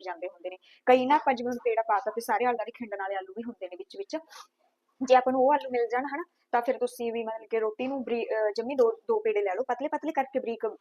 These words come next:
ਜਮੀ ਪਤਲੀ ਕ-, ਰੋਟੀ ਬਣਾ ਕੇ ਉਹਦੇ ਵਿਚਾਲੇ ਪਾ ਕੇ ਬਣਾ ਸਕਦੇ ਹੋ। ਜਿਹੜੇ ਖਿੰਡਣ ਵਾਲੇ ਨਹੀਂ ਹੁੰਦੇ ਉਹ ਆਪਾਂ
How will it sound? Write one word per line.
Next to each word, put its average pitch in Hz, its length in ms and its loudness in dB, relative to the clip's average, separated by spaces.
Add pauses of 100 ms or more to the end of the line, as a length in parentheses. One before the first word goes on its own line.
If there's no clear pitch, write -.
(180)
ਜਮੀ 247 160 -4
ਪਤਲੀ 233 280 -2
ਕ-, 262 140 0
ਰੋਟੀ 233 200 -2
ਬਣਾ 208 200 -4 (100)
ਕੇ 202 80 -6 (260)
ਉਹਦੇ 220 140 0
ਵਿਚਾਲੇ 220 320 2
ਪਾ 190 100 -2
ਕੇ 196 140 -8
ਬਣਾ 202 180 -2
ਸਕਦੇ 196 320 -8
ਹੋ। 196 60 -8 (220)
ਜਿਹੜੇ 254 140 6
ਖਿੰਡਣ 247 300 4
ਵਾਲੇ 240 160 4
ਨਹੀਂ 240 120 -10
ਹੁੰਦੇ 427 140 2
ਉਹ 508 60 6
ਆਪਾਂ - 140 0